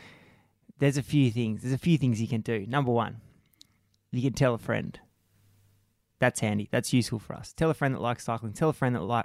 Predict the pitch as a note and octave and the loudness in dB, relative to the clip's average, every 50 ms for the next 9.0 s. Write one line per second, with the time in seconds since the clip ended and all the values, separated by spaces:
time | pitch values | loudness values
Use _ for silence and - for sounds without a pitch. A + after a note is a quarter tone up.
0 | - - A#2+ C3 C3+ B2+ - B2 A#2+ A#2+ A2 - - G#2 - - A#2+ A2 - - | -4 -4 0 2 2 2 2 2 2 2 0 0 -4 -6 -2 -2 -2 -2 0 -2
1 | A#2+ A#2 A#2 - - - - - - - - _ _ C3+ C3+ C3 B2+ B2 B2 B2+ | -2 -2 -2 -4 -8 -16 -20 -20 -20 -20 -20 _ _ 0 2 4 4 4 4 4
2 | B2+ B2 A#2+ A2 - - _ _ - - A2+ A#2 A2+ A#2+ A#2+ A#2 A#2 A2 - - | 4 4 2 0 -4 -10 _ _ -8 -4 -2 0 2 4 4 4 4 4 2 2
3 | B2 A2+ - - - A#2 A#2 A2+ A2+ A2 G#2 - C3 A#2 - A2+ A#2 A#2 G#2+ - | 0 -2 0 0 0 2 2 4 2 0 0 2 0 2 4 4 2 2 2 0
4 | - - - - - _ - B2 A#2 A#2+ A2+ - - D3+ D3 C#3+ C#3 C3 A#2 B2 | -6 -12 -16 -20 -16 _ -4 -2 -2 -2 -2 0 2 4 4 6 4 2 0 0
5 | B2 B2 B2 A#2+ A2 A#2 A#2 G2 G#2 A#2 A#2+ A#2+ A#2+ - - A2+ G#2+ - A#2 A#2 | 0 2 2 2 2 0 -2 0 4 6 8 8 8 6 6 2 2 2 2 2
6 | A#2 - - - B2+ B2+ C#3 C#3+ - - - - _ _ _ _ _ _ _ _ | 2 0 -2 -4 -2 -2 -2 -4 -6 -10 -16 -20 _ _ _ _ _ _ _ _
7 | _ _ - C3 - - A2+ A#2+ A#2+ G#2 - A#2 A2 G#2+ G#2+ A2 A2 - - B2+ | _ _ -2 -2 -2 0 -2 -4 -4 -4 -4 -4 -2 -2 0 -2 -2 -2 -2 -4
8 | A#2+ A#2 B2+ A#2 - - - G#2 - - A2+ A2 G#2 - - - A#2 A#2 A2 | -4 -2 -2 -4 -2 -4 -6 -6 -2 0 0 0 0 0 0 2 2 2 2